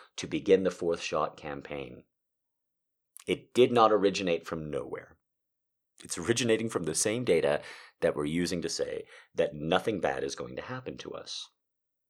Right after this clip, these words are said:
I can't begin to tell you, watching this unfold in Israel for the last one hundred days, watching this kind of pop on out,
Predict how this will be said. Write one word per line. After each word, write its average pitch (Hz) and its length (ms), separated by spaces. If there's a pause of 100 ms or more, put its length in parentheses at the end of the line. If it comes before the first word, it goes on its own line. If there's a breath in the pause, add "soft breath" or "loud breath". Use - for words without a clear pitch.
(3000 loud breath)
I 127 140
can't 165 420
begin 113 320
to 101 100
tell 123 360
you, 67 340 (1080)
watching 104 540
this 101 180
unfold 90 480
in 76 80
Israel 78 480
for - 140
the - 80
last 64 340
one 62 120
hundred 62 280
days, - 320
watching 80 420
this 69 240 (320)
kind 78 200
of - 100
pop - 340
on 80 180
out, 64 340